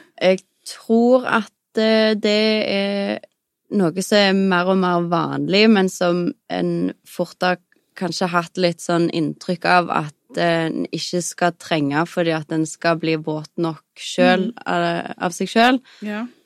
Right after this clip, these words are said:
Speaker 1: Og at en på en måte setter seg som forventninger at, eh, den skal bli, ja, våt nok av seg selv.
Speaker 2: Mm.
Speaker 1: Eh, men sånn er det jo ikke nødvendigvis.
Speaker 2: Nei.
Speaker 1: Og det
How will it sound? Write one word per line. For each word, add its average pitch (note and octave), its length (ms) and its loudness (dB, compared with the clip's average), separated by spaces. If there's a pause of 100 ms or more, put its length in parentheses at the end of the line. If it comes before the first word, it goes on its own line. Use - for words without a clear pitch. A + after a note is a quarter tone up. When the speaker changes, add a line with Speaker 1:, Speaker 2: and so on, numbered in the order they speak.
(140)
Speaker 1:
Og F3 160 0
at E3 160 -2
en E3+ 240 2
på E3 220 -10
en E3 80 0
måte D#3 260 -6
setter D#3+ 300 -6
seg E3+ 160 -4
som D#3+ 220 -4
forventninger D#3+ 720 -4
at, D3+ 320 -8
eh, D#3 460 -4 (240)
den D#3+ 180 -8
skal - 220 -6
bli, D#3+ 220 -4 (240)
ja, D#3 180 -2 (100)
våt E3 200 -4
nok E3 220 -4
av D#3+ 140 -4
seg A#3+ 160 0
selv. A3+ 220 0
Speaker 2:
Mm. C4+ 80 0 (400)
Speaker 1:
Eh, G3+ 220 6
men A3 340 4
sånn A#3 340 4
er G3+ 140 4
det C4 100 4
jo C4 80 6
ikke G3+ 240 0
nødvendigvis. E3+ 800 -2 (160)
Speaker 2:
Nei. A3 240 -8 (260)
Speaker 1:
Og G3 140 -2
det G#3+ 460 4